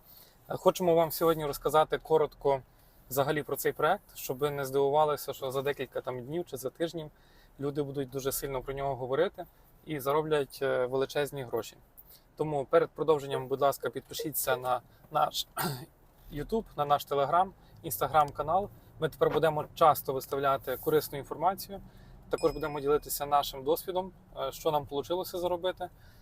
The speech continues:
І давайте в-, коротко зараз Назар розкаже про цифри. І взагалі, що це за проект?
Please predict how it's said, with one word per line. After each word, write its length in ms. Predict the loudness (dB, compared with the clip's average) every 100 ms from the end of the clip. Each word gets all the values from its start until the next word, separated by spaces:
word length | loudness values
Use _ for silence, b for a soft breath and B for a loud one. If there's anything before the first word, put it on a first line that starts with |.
| b b
І 300 | -6 -2 0
давайте 480 | 0 4 6 6 4
в-, 100 | -12 2
коротко 400 | 4 6 4 2
зараз 260 | 4 4 2
Назар 320 | 4 4 4
розкаже 400 | -4 2 4 4
про 160 | 0 -8
цифри. 400 | -6 -6 -4 -6 -8 b b -10
І 60 | -6
взагалі, 360 | -2 0 0
що 140 | 0 0
це 100 | 2
за 120 | 0
проект? 340 | 4 4 4